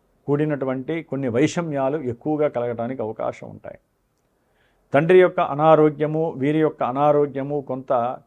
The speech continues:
కలత చెందే విధంగా ఉంటుంది. మోకాల నొప్పులు కావచ్చు, లేకపోతే మోకాలికి సంబంధించినటువంటి కొన్ని సమస్యలు కావచ్చు, వాహనాల పరంగా కావచ్చు, విద్య పరంగా కావచ్చు, కొంత నెగిటివ్ ఎఫెక్షన్స్ కలగడానికి అవకాశం ఉంది.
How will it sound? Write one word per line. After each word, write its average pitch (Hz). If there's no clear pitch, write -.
కలత 156
చెందే 143
విధంగా 127
ఉంటుంది. 107
మోకాల 135
నొప్పులు 143
కావచ్చు, 123
లేకపోతే 139
మోకాలికి 156
సంబంధించినటువంటి 139
కొన్ని 127
సమస్యలు 143
కావచ్చు, 123
వాహనాల 147
పరంగా 147
కావచ్చు, 123
విద్య 120
పరంగా 151
కావచ్చు, 127
కొంత 151
నెగిటివ్ 143
ఎఫెక్షన్స్ 147
కలగడానికి 120
అవకాశం 113
ఉంది. -